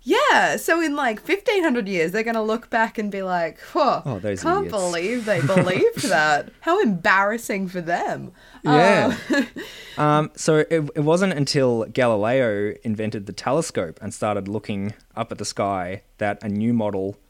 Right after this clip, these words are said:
Speaker 2: or new data that didn't fit the old model
Speaker 1: Mm-hmm.
Speaker 2: started to come to light.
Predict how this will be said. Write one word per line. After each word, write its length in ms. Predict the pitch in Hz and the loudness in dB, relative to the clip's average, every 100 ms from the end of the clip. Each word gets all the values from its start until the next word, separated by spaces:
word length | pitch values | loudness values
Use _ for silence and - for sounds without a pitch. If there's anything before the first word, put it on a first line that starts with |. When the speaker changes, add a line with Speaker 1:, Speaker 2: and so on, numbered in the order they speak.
| _ | _
Speaker 2:
or 100 | 104 | 0
new 460 | 120 156 185 175 147 | 2 2 2 2 -2
data 520 | - 120 131 151 123 | 0 2 2 2 -2
that 180 | 101 - | -4 0
didn't 240 | 147 156 | 0 0
fit 240 | - 127 - | -2 -4 -2
the 100 | 98 | 0
old 300 | 120 151 135 | 2 2 0
model 260 | 92 90 | -4 -4
Speaker 1:
Mm-hmm. 260 | 202 202 208 | -4 -4 -2
Speaker 2:
started 300 | 117 101 98 | -2 -2 -4
to 60 | - | -8
come 220 | - 104 | -6 -6
to 100 | 98 | -4
light. 340 | 104 101 95 | -4 -4 -4